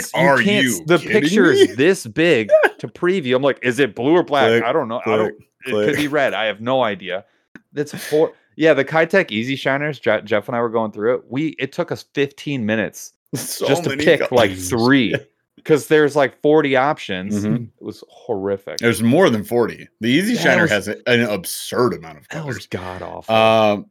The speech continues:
Speaker 2: but yeah, so T W, fix your website. Okay, thanks. They probably
Speaker 1: So
Speaker 2: just
Speaker 1: we went
Speaker 2: spent
Speaker 1: through and we
Speaker 2: millions
Speaker 1: basically
Speaker 2: on
Speaker 1: went
Speaker 2: it.
Speaker 1: A to Z on the site. We're like, "Let's just
Speaker 2: Yeah.
Speaker 1: go and pick all the baits." And then we threw in some of our, the hometown favorites,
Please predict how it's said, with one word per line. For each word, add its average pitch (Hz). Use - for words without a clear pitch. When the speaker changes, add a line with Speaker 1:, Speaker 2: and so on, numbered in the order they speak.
Speaker 2:
but 131
yeah, 110
so 107
T 127
W, 113
fix 104
your 92
website. 80
Okay, 95
thanks. -
They 123
probably 139
Speaker 1:
So 165
Speaker 2:
just 165
Speaker 1:
we 185
went 220
Speaker 2:
spent -
Speaker 1:
through 139
and -
we 135
Speaker 2:
millions 135
Speaker 1:
basically 151
Speaker 2:
on -
Speaker 1:
went 127
Speaker 2:
it. 123
Speaker 1:
A 160
to 180
Z 123
on 120
the 117
site. 104
We're 110
like, 107
"Let's 143
just 165
Speaker 2:
Yeah. 104
Speaker 1:
go 131
and 110
pick 123
all 117
the 107
baits." 101
And 131
then 156
we 180
threw 170
in 170
some 143
of 147
our, 147
the 135
hometown 139
favorites, 110